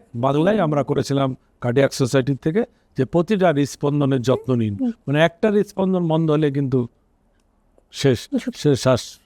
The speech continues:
Speaker 1: মানে তাকে তো মৃত, মৃত ঘোষণা করা হয় সাধারণত, মানে almost by death।
Speaker 2: স্যার,
Speaker 1: এটা
Speaker 2: একেবারে
Speaker 1: কার্ডিয়াক
Speaker 2: বাংলাদেশে তরুণদের যে হার্টের যে এখন এত বেশি প্রবলেম দেখা যায়, এটা আসলে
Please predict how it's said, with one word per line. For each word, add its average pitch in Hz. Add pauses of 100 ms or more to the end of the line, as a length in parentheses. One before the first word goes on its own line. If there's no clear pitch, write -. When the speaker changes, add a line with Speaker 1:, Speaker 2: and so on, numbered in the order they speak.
(440)
Speaker 1:
মানে 127
তাকে 131 (380)
তো 135
মৃত, 139
মৃত 147
ঘোষণা 131
করা 120
হয় 104 (320)
সাধারণত, 135
মানে 127
almost 151
by 131
death। 120 (120)
Speaker 2:
স্যার, 339
Speaker 1:
এটা 135
Speaker 2:
একেবারে 320
Speaker 1:
কার্ডিয়াক 262
Speaker 2:
বাংলাদেশে 294
তরুণদের 277
যে 240
হার্টের 262
যে 294
এখন 285
এত 254
বেশি 277
প্রবলেম 269
দেখা 254
যায়, 269
এটা 294
আসলে 294